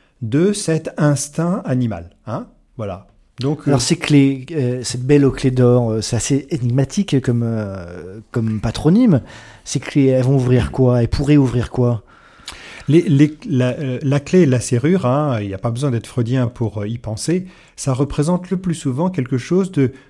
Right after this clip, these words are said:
Speaker 1: de l'énigme autour de la sexualité, hein. Il y a, euh, une clé et il y a une serrure, il y a un masculin et il y a un féminin, il y a évidemment un pénis et un vagin, mais il faut pas l'entendre simplement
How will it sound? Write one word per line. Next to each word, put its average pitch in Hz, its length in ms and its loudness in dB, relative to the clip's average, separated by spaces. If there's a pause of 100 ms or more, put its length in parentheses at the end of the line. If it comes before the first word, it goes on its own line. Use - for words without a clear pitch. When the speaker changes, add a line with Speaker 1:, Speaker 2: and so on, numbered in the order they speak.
Speaker 1:
de 135 80 4
l'énigme 156 560 4
autour 127 400 -2
de 113 80 0
la 113 120 -2
sexualité, 107 800 -6
hein. 170 180 -6 (300)
Il 120 240 -2
y 127 80 0
a, 127 380 -2
euh, 131 160 -2
une 135 240 0
clé 135 220 0
et 135 220 -2
il 120 60 0
y 117 100 -4
a 117 40 0
une 117 100 0
serrure, 123 640 -2
il 120 100 -2
y 123 40 2
a 123 60 0
un 123 60 0
masculin 120 640 0 (220)
et 135 80 -2
il 120 60 -2
y 117 80 -2
a 117 60 -2
un 113 60 -4
féminin, 113 580 -4 (340)
il 123 60 -2
y 131 60 2
a - 20 4
évidemment 131 480 2
un 123 60 2
pénis 127 480 0
et - 20 -2
un 117 80 -2
vagin, 135 380 -2
mais 143 100 2
il 135 220 -2
faut - 180 -4
pas 143 220 -2
l'entendre 143 500 -2
simplement 120 560 -2